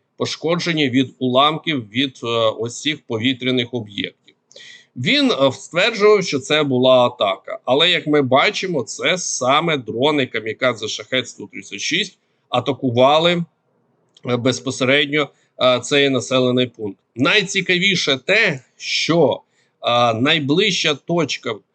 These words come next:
звідки воно могло б навіть і прилетіти, якби це були навіть і українські дрони,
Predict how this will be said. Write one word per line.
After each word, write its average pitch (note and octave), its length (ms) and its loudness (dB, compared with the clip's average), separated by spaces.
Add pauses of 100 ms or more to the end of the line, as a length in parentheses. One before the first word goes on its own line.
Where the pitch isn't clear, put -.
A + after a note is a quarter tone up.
(300)
звідки B2+ 640 -4
воно D3 260 2
могло D#3 360 2
б C3+ 40 0
навіть C#3+ 480 0
і C3 80 -6
прилетіти, C#3 640 0
якби D3 380 2
це G3+ 260 -2
були D#3 380 0
навіть C3 440 0
і C#3 40 -2
українські A#2+ 720 -4
дрони, A#2 580 -4